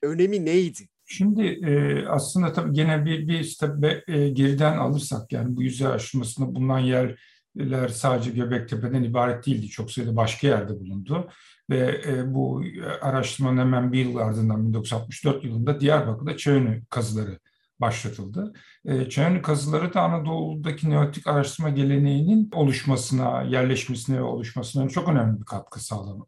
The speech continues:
Speaker 2: e, sağlayan bir yer oldu. Ki birçok şey gibi bunun da başını hala Çambel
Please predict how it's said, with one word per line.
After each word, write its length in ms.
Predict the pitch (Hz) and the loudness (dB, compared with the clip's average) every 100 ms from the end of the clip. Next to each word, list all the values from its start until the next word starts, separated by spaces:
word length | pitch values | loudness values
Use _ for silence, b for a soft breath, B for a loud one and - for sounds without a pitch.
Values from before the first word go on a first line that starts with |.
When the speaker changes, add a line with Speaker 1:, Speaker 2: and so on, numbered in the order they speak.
| - | -12
Speaker 2:
e, 180 | 104 98 | -12 -8
sağlayan 520 | - 117 110 110 104 | -4 -2 0 0 0
bir 60 | |
yer 140 | 107 104 | -2 -2
oldu. 420 | 101 104 180 180 B B B | -6 -6 -6 -6 B B B
Ki 260 | - 151 151 | -2 -2 -2
birçok 320 | 143 156 143 | -2 -2 -2
şey 380 | - 156 156 - | 0 0 -2 -6
gibi 420 | 120 120 180 180 B B | -4 0 -2 -2 B B
bunun 220 | 151 147 | 2 4
da 120 | 147 | 4
başını 280 | 127 - 160 | 2 0 0
hala 220 | 156 156 | 0 0
Çambel 440 | - 147 127 113 | 4 6 6 4